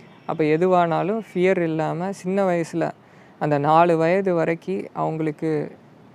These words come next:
நம்ம என்ன இன்புட் கொடுக்குறோமோ சப்கான்ஷியஸ்ல ரிஜிஸ்டர் ஆகும். அப்ப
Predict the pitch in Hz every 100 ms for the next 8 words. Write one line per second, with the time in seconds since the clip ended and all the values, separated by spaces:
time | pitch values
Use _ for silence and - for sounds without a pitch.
0 | - - - 156 151 156 180 180 175 180
1 | 175 - 151 156 147 160 180 - 156 -
2 | 185 165 156 147 170 180 147 165 - 151
3 | 135 - - - - - - - - -
4 | - - - - 170 170 165 156